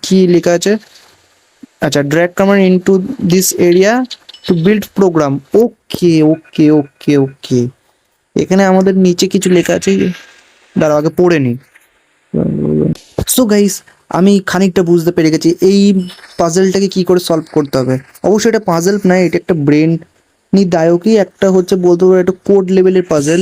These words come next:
But আমি বলে দিই, এখানে, এখানে বলেছে যে কি, "Grab the each thing, things from the inbox and drop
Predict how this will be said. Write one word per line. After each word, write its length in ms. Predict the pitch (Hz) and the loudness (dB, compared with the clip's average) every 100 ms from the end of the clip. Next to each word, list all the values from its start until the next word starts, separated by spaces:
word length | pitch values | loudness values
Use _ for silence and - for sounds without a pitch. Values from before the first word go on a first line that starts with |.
| 180 | 0
But 160 | 170 170 | 0 0
আমি 100 | 170 | 2
বলে 200 | 160 160 | 2 0
দিই, 180 | 175 - - | -2 -4 -4
এখানে, 240 | 175 214 226 | -2 0 0
এখানে 180 | 226 220 | 0 0
বলেছে 440 | 185 196 190 196 233 285 _ _ _ _ _ - | 0 0 0 0 -2 -4 _ _ _ _ _ -6
যে 240 | 165 185 175 165 170 277 _ - | 0 0 0 -6 -12 -14 _ -4
কি, 120 | 233 180 147 | -4 -2 -2
"Grab 280 | 170 180 185 185 | 0 0 0 -2
the 80 | 185 202 | -2 0
each 160 | 208 - - | -2 -2 -2
thing, 220 | 196 208 226 208 135 139 - | 0 2 2 -2 -6 -10 -2
things 280 | 208 254 254 - _ _ _ _ _ _ _ - | 2 2 0 -8 _ _ _ _ _ _ _ -4
from 220 | 175 170 180 214 | -2 0 0 0
the 80 | 254 202 | 0 2
inbox 300 | 196 165 139 - - | 2 2 -2 -8 -4
and 100 | 165 165 147 | -2 0 0
drop 220 | 165 | -2